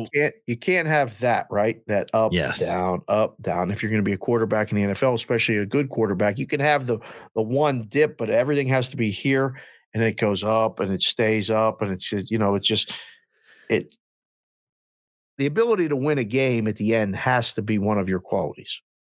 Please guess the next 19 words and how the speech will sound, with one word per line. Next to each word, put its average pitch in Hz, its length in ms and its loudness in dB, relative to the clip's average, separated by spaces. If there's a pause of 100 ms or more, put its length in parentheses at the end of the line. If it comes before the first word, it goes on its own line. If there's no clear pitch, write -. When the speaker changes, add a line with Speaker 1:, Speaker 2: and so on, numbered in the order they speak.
Speaker 2:
Yeah. 76 280 0 (160)
Speaker 1:
Has 127 260 0
to 95 80 -6
be. - 180 -12 (920)
To 113 80 -2
be, 104 400 0 (320)
I - 60 -4
mean, 87 240 -4 (200)
Hall 117 280 2
of 80 60 -8
Fame, 120 260 0
good 117 220 0
fit 117 240 0
for - 140 -4
the - 140 -8
Jets 123 340 0
is 92 80 -4
the - 120 -10
graphic. 123 460 -2